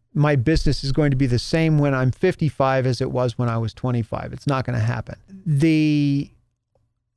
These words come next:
concept of understanding trends in small business and the marketplace and the tools we use,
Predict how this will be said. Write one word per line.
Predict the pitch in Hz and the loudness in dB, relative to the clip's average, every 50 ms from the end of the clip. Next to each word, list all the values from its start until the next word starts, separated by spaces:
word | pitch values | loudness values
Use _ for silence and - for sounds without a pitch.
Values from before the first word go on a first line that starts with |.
| _ _ _ _ _ | _ _ _ _ _
concept | - - 208 226 247 247 - - 208 180 - | -4 -2 0 2 2 0 0 0 0 0 2
of | 160 135 - - | 0 0 0 0
understanding | 202 202 220 220 208 214 180 - - - - 165 170 175 175 175 170 160 151 | 0 0 2 2 0 0 -2 -2 -6 -4 0 0 2 2 2 2 2 2 0
trends | - - - - 170 170 160 160 156 131 127 | -2 -2 -2 -2 0 2 2 2 2 2 2
in | 135 127 | 0 0
small | - - 151 139 139 135 | 0 0 0 2 2 2
business | 127 143 147 139 143 147 139 127 - | 2 2 2 2 0 0 -2 -2 -2
and | 135 131 127 | -2 0 0
the | 123 | 2
marketplace | 127 135 143 139 135 147 139 - 135 135 127 - - | 2 2 2 0 0 -2 -4 -2 -2 -2 -2 -2 -2
and | 127 | -2
the | 120 | -2
tools | 113 - - 180 180 160 131 | -2 0 0 0 2 2 0
we | 135 135 | 0 0
use, | 131 127 127 127 - | 2 0 0 -2 -4